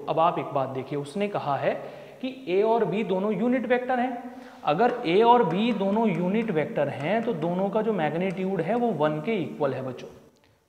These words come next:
काहे के इक्वल है? वन के इक्वल है। ठीक है, so जब यहाँ हम पुट करेंगे तो ये बनेगा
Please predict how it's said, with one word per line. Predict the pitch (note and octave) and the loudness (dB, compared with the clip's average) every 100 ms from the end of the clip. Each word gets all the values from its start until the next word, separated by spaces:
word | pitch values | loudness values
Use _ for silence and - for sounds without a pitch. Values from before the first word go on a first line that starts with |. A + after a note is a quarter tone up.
| - | -6
काहे | C3+ F3+ | -4 -2
के | G3 | -2
इक्वल | A3+ B3 B3 | -2 0 2
है? | C#4 E4+ - - - - A#2+ | 2 0 -8 -14 -14 -14 -8
वन | D3 G3+ E3 | -6 -6 -4
के | G3+ | -4
इक्वल | F3 F#3 F3 | -4 -2 -2
है। | C#3 - - - - | -2 -8 -14 -18 -8
ठीक | F3+ G3+ | -6 -2
है, | E4+ - - - - | -4 -6 -16 -20 -8
so | - F#3 G3 D4+ - D3 | 0 4 4 2 -2 0
जब | D#3 | 2
यहाँ | D3+ C#3+ G#3+ | 2 4 4
हम | A3+ A3+ | 6 4
पुट | A#3 A3+ | 0 0
करेंगे | D#3 D3 D#3+ | 2 2 0
तो | G3+ G3+ | 0 0
ये | G3 | 2
बनेगा | F3 C#3+ C3+ C#3 | 2 0 2 6